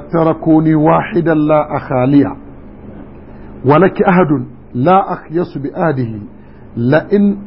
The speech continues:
فرجت ألا أزور الخوانية. Ya ce mata, tana juwa sai yana wata waka ya ce, "Kafa hazana,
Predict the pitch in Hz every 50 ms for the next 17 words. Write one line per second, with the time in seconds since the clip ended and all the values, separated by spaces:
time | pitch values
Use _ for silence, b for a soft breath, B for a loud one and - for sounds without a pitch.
0 | - - - - - - - - - - 170 160 156 151 143 147 175 175 - -
1 | - 156 151 - - 165 165 170 170 165 170 170 170 - 151 143 123 131 147 151
2 | 156 147 139 131 - - 127 120 131 131 127 120 107 90 85 76 - - - -
3 | - - - - - 104 107 139 165 - - - 185 156 135 123 - - 113 92
4 | - - - - - - - - - - - - - - - - - - - -
5 | 165 180 190 185 175 151 127 156 180 175 160 147 143 147 - 160 160 160 151 139
6 | 135 127 131 147 143 143 143 - 127 127 135 131 - 147 131 127 - 127 - -
7 | 156 147 143 - - 160 143 135 135 123 98 82